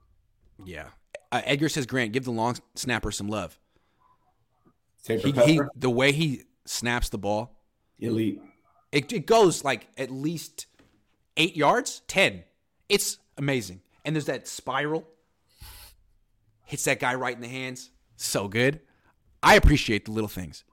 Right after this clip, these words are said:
Speaker 2: Mm-hmm.
Speaker 1: What was the deal with that hurry up before the half? And it looked as if Purdy made that call. Oh, I, that's another thing I wanted to li-, that moment where Brock Purdy hurries up to the line, fourth and seven, draws the guy off sides.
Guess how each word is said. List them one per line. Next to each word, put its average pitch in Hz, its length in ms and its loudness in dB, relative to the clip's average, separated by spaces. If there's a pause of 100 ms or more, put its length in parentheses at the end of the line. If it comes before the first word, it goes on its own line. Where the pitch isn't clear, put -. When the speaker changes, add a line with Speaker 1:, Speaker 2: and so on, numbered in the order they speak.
(240)
Speaker 2:
Mm-hmm. 104 320 -6
Speaker 1:
What 151 120 8
was 240 100 8
the 202 100 6
deal 160 200 10
with 202 140 6
that 147 140 4
hurry 147 300 4
up 139 100 4
before 131 280 2
the 117 80 2
half? 110 500 0
And 127 120 2
it 107 100 -2
looked 143 180 -2
as 143 140 -4
if 127 140 -6
Purdy 123 260 4
made 107 200 -2
that 98 180 -6
call. - 280 -4
Oh, 175 140 -2
I, - 120 -10 (300)
that's 277 140 -2
another 359 400 8
thing 277 200 2
I 202 80 8
wanted 156 260 6
to 147 60 0
li-, 143 160 0 (840)
that 262 240 6
moment 165 360 2 (300)
where 151 160 0
Brock 165 400 4
Purdy 139 360 2
hurries 147 380 -6
up 196 100 -2
to - 60 -12
the 196 100 -4
line, 151 340 -2
fourth 147 320 -2
and 151 80 -8
seven, 147 280 -4
draws 131 260 0
the 143 80 -8
guy 127 220 0
off 127 160 2
sides. 117 440 -4